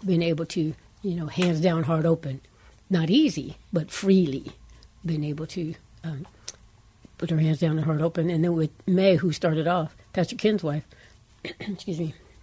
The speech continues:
the last year or so, um, that she's <laughs> been going through, graduated two kids, one from college, one from high school. So now there's, instead of four kids home, there's only two. That change has been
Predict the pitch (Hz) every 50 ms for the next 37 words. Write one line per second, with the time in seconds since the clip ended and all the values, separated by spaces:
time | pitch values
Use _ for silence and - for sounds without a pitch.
0 | - - - - - - - - - - 311 247 190 185 185 185 180 - - -
1 | - - - - - - 196 196 185 175 180 - - 202 180 170 170 170 - -
2 | - - - - - - - 180 165 165 160 160 160 165 - - - - 226 214
3 | 214 226 - - - - - - - - - 165 269 226 165 170 175 165 165 165
4 | - 185 165 160 160 - - - - - - 196 185 165 170 180 180 165 175 175
5 | - - 208 190 190 180 175 - - - - - 208 185 185 180 175 - - -
6 | 185 175 185 190 190 180 175 165 - 175 175 175 180 175 - 180 170 160 - 165
7 | 160 175 180 180 - - - 180 175 180 - 170 165 170 175 175 175 160 156 -
8 | - - - - - - - 196 - 202 175 - - - 190 180 175 - 202 185
9 | 165 165 185 175 175 175 160 160 175 160 160 147 - 208 202 208 208 - - -
10 | - - - - - - 175 170 170 - - - - - 196 190 190 196 190 196
11 | 196 202 202 180 - - - - - 180 156 120 170 165 160 160 165 147